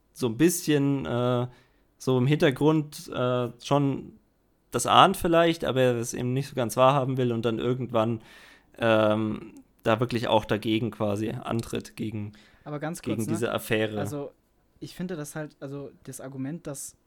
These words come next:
Speaker 2: die Mutter quasi auf Benny abfährt, weil er eine lustige Person ist und weil sie Humor
Speaker 1: Ja, ist,
Speaker 2: äh,
Speaker 1: ist aber
Speaker 2: im,
Speaker 1: so.
Speaker 2: im Leben braucht, finde ich ziemlich dumm, weil das wü-, würde ja bedeuten, dass, dass,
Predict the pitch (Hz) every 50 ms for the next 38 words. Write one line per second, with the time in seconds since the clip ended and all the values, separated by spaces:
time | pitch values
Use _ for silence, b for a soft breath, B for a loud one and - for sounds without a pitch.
0 | _ - 135 135 151 160 - - 143 143 165 180 185 b b b b b - -
1 | 139 135 131 131 135 135 135 135 135 - _ _ _ _ _ _ - 135 139 135
2 | - - - - _ _ _ _ _ _ _ - 139 147 165 165 170 180 190 196
3 | 190 _ _ _ - 147 - - - - 143 143 143 - 143 135 147 135 - -
4 | 139 143 131 139 160 175 - - 175 143 - - 143 135 127 139 151 175 190 165
5 | - 147 160 - - - _ _ _ _ _ _ _ _ _ _ - 147 143 139
6 | 139 135 139 143 139 - _ - - 151 151 143 151 170 185 180 175 - - _
7 | _ - 107 - - 214 - - - - - - - 165 120 107 - 101 104 104
8 | - - 147 143 139 143 147 147 139 123 127 139 151 180 190 185 - - 170 156
9 | 143 - - - 175 160 147 - 170 170 175 151 143 139 147 139 - 160 135 -
10 | 151 151 151 160 151 143 139 139 135 - 139 160 175 - 160 143 139 131 - -
11 | b b b b b b b b - 139 131 - - - -